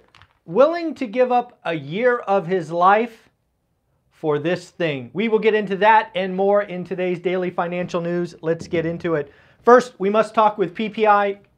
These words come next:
P P I, of course, stands for Producer Price Index. You could think of this as wholesale inflation. Yesterday, we got C P I, which is, you could think of as you at the grocery store,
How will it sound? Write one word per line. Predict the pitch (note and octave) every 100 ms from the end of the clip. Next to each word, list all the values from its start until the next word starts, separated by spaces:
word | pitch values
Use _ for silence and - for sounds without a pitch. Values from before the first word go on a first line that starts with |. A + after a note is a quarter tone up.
| _
P | G#3
P | G3+ G3+
I, | F#3+
of | F3
course, | C4 C4 B3+
stands | - G3 F#3
for | - F3 E3+ E3 _ _ _
Producer | E3+ F3+ F#3+ - F3 E3 _
Price | - D#3 D3 - -
Index. | G3+ F#3+ F3+ F3+ - _ _ -
You | E3
could | F3 E3+
think | F3 D#3+
of | E3 D3
this | D#3 D3+ -
as | D3 C#3+ C3+ _
wholesale | - D#3 C#3+ C#3 C3+ - B2 A#2 A2+ A2 -
inflation. | A2+ A#2 C3+ C3 A#2+ - _ _ _ -
Yesterday, | G3+ G#3 A#3 A3 G#3+
we | G3
got | F#3+ F#3 F#3
C | A3 G#3+
P | G#3+
I, | G3+ G3+
which | F#3+ F3+
is, | F#3+ D#3+ - -
you | F3
could | F3+
think | F#3 F3+
of | F3 D3+
as | C3+
you | E3+ F#3+
at | E3+
the | E3
grocery | E3+ G3 G3+ G3+
store, | - F#3+ F#3+ F3